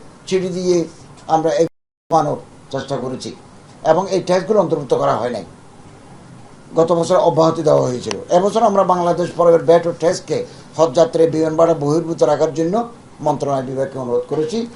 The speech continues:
তারা আমাদেরকে কথা দিয়েছেন। সাংবাদিক ভাইয়েরা, দুই হাজার ছাব্বিশ সালের হজে সৌদি সরকারের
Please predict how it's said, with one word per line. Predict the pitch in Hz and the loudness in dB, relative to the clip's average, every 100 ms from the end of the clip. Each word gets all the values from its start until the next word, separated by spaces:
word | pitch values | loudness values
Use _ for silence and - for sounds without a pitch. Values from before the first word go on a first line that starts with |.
| - - | -20 -4
তারা | 156 147 | -2 0
আমাদেরকে | 131 127 127 127 | -2 -6 -8 -8
কথা | 123 131 | -8 -8
দিয়েছেন। | 117 110 - - - - - - - - - - | -8 -10 -12 -18 -20 -20 -20 -20 -20 -20 -20 -8
সাংবাদিক | 175 160 160 139 | -2 2 2 2
ভাইয়েরা, | 139 135 107 - - - - | -2 -2 -4 -10 -20 -20 -14
দুই | 156 185 | -2 2
হাজার | 196 208 202 | 4 4 4
ছাব্বিশ | - 175 160 147 196 - - | 4 -2 -2 -4 -6 -6 0
সালের | 175 170 185 180 | 2 6 6 4
হজে | - 170 160 151 - - - - - | 2 2 2 -2 -8 -16 -20 -20 -16
সৌদি | - 185 185 175 190 | -6 0 2 2 0
সরকারের | - 165 170 - 175 175 202 | 0 -2 -2 4 4 4 0